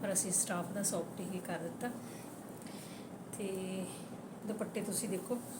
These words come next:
ਖੁੱਲ੍ਹੇ ਦੁਪੱਟੇ ਆ, ਐ ਤੁਸੀਂ ਦੇਖ ਸਕਦੇ, ਵਧੀਆ ਬੁੱਕਲ ਵੱਜੇਗੀ ਤੇ ਇਹ ਸੂਟ ਦੇ ਨਾਲ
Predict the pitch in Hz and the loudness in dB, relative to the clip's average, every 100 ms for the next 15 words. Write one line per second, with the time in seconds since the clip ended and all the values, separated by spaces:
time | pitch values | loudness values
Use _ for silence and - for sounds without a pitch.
0 | - - - - - 233 233 247 220 - | -6 -8 -8 -8 2 6 8 6 4 2
1 | 185 - 170 - - - - - - - | 0 -2 -2 -2 -4 -6 -4 -4 -4 -4
2 | - - - - - - - - - - | -4 -4 -8 -8 -6 -6 -4 -4 -6 -8
3 | - - - - - - - - - - | -8 -8 -8 -8 -8 -8 -8 -8 -8 -8
4 | - - - - - - 214 196 185 180 | -8 -8 -8 -8 -6 -6 -2 -2 0 0
5 | 175 180 180 - 185 - - - - - | 4 4 4 2 0 0 -4 -6 -8 -8
6 | - - - - - - - - - - | -8 -8 -8 -8 -8 -8 -8 -8 -8 -8
7 | - - - - - - - 202 190 226 | -8 -8 -8 -8 -8 -8 -2 2 6 8
8 | 247 247 - 208 190 180 214 214 247 - | 10 8 8 6 6 4 0 2 0 -2
9 | - - - - - - - - - - | -6 -6 -6 -6 -8 -8 -8 -8 -6 -8
10 | - - - - - - - - 277 202 | -8 -8 -8 -6 -6 -6 -6 -2 0 2
11 | 202 - 175 170 - - - - - - | 2 2 2 2 -4 -8 -8 -8 -8 -8
12 | - - - - - - 190 180 175 160 | -8 -8 -6 -6 -6 -2 2 4 2 2